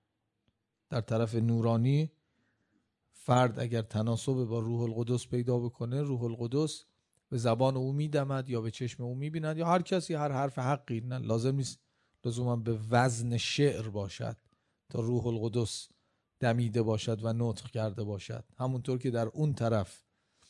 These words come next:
اگر شیاطینی بخواهند به زبان کسی صحبت بکنند، لازم نیست اون فرد به زبان شعر حرف زده باشه. هر مطلب حقی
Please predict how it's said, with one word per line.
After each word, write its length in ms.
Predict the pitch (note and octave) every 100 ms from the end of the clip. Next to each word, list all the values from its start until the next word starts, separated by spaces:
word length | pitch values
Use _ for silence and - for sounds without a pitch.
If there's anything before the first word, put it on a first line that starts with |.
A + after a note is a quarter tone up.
| _ _
اگر 260 | - A#2+ B2
شیاطینی 760 | - B2+ A#2+ A#2 A2+ C#3+ C3+
بخواهند 680 | B2 B2+ B2+ A2+ A#2 A2 G2+
به 80 | -
زبان 480 | A2+ A#2 A#2+ B2 A#2+
کسی 340 | G#2 A#2 A2
صحبت 500 | G#2+ - G#2 A#2+ A2+
بکنند، 680 | A#2+ A#2+ A#2+ B2 C#3+ E3+ F3+ - _ _ _ _ _ _ _ _ _ _ _ _ _ _ _ _ _ _ _ _
لازم 440 | C#3 C#3 C#3+ C#3 F3
نیست 320 | F#3 G#3 - -
اون 160 | C#3+
فرد 420 | B2 - D3 C#3+
به 80 | C3
زبان 480 | A#2 A#2+ A#2+ B2 B2
شعر 680 | A2+ - E3+ E3+ - A2 G#2 _ _ _ _ _
حرف 380 | - A2+ A#2+ G#2+
زده 300 | - A2+ A2+
باشه. 420 | G#2+ G2+ - A2+ -
هر 180 | G#3 F3+
مطلب 420 | C#3+ - E3 D3
حقی 680 | A2 D3+ E3 - F3+ F3+